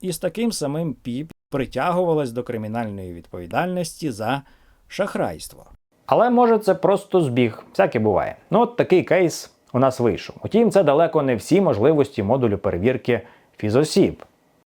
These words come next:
Бо тут ви маєте можливість бачити не лише зв'язки, борги, правопорушення та суди фізосіб, а й згадки про них у медіа,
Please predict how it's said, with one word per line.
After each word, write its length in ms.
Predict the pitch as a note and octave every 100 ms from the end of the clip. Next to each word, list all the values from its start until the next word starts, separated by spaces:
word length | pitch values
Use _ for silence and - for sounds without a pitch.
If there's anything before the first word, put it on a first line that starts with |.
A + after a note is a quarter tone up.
| -
Бо 200 | G#2 G#2
тут 300 | - G#3 A#3+
ви 100 | A3+
маєте 360 | G#3+ G#3 F#3+ F#3+
можливість 640 | F#3+ E3+ F#3 F3+ E3 C3+
бачити 500 | C3 F3 F3 E3 E3
не 180 | D#3 D#3
лише 460 | D#3 C3 - F3 F3+
зв'язки, 560 | C3 C#3 - - F3+
борги, 400 | C3+ C3 A#2 E3+
правопорушення 1000 | D3 B2 A2+ A2 A2 E3+ D#3 D3 D3 C#3
та 200 | - B2
суди 340 | - C3+ A2+ F#2
фізосіб, 680 | A2+ C#3 D#3+ A3 C3 - - _
а 120 | - D3+
й 120 | B2
згадки 500 | A2 B2 F3+ - E3
про 220 | C3 B2
них 420 | A#2 C3 A#2+ -
у 60 | C3+
медіа, 640 | B2+ E3 D3 A2+ F#2+ D#2